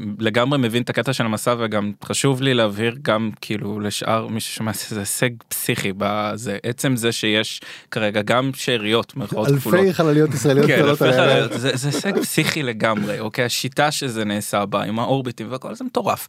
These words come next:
Speaker 1: אבל דוגרי, לראות דבר כזה, כאילו, איך נשארים
Speaker 2: כן.
Speaker 1: רגועים?
Speaker 2: חבר אמר לי שזה היה כאילו ה-, אה, כאילו ה-, איך הוא קרא לזה? ה-, כאילו ה-, הירידת מתח הכי נוראית שהוא ראה בחיים שלו, זה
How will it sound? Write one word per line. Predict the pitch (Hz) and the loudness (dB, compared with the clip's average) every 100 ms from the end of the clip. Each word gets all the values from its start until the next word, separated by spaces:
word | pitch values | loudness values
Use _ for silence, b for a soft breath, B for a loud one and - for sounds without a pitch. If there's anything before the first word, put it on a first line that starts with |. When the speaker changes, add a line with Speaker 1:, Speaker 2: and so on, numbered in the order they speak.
| B B B - | B B B -2
Speaker 1:
אבל | 127 139 147 | 0 0 2
דוגרי, | 175 196 185 175 | 2 2 0 0
לראות | 156 180 | 0 0
דבר | 175 165 160 | 0 0 0
כזה, | 165 147 139 | -2 -2 -4
כאילו, | 135 127 117 113 110 113 - _ - | -2 0 2 2 0 -2 -8 _ -4
איך | 175 - | -2 -2
נשארים | 285 - 147 131 151 | -4 -2 0 0 2
Speaker 2:
כן. | 147 | 2
Speaker 1:
רגועים? | 123 123 113 104 - | 0 2 0 0 -4
Speaker 2:
חבר | - - 139 131 156 | -4 -2 2 4 4
אמר | 160 160 | 4 4
לי | 160 | 4
שזה | 151 147 135 | 2 4 4
היה | 135 143 | 4 4
כאילו | 156 143 135 127 | 2 4 4 2
ה-, | 123 123 120 | 0 -2 -4
אה, | 139 123 123 123 120 117 110 _ _ b b b b b - | -6 -8 -8 -8 -8 -8 -12 _ _ b b b b b -4
כאילו | 127 123 | 0 2
ה-, | 120 120 120 117 117 | 2 0 -2 -4 -4
איך | 127 | -6
הוא | - | -4
קרא | 131 123 | -2 0
לזה? | 117 117 | 0 -2
ה-, | 120 120 180 175 143 202 180 | -4 -8 -8 -10 -10 -10 -6
כאילו | - 143 180 | 0 2 2
ה-, | 147 - 147 165 _ - | -2 -10 -14 -14 _ -2
הירידת | 156 151 143 135 170 170 | 2 4 4 4 4 4
מתח | 165 143 | 0 0
הכי | 139 160 | 0 4
נוראית | 160 143 135 | 6 6 6
שהוא | 143 | 4
ראה | 139 | 4
בחיים | 139 - 139 | 2 4 4
שלו, | 131 135 | 4 0
זה | 117 | 0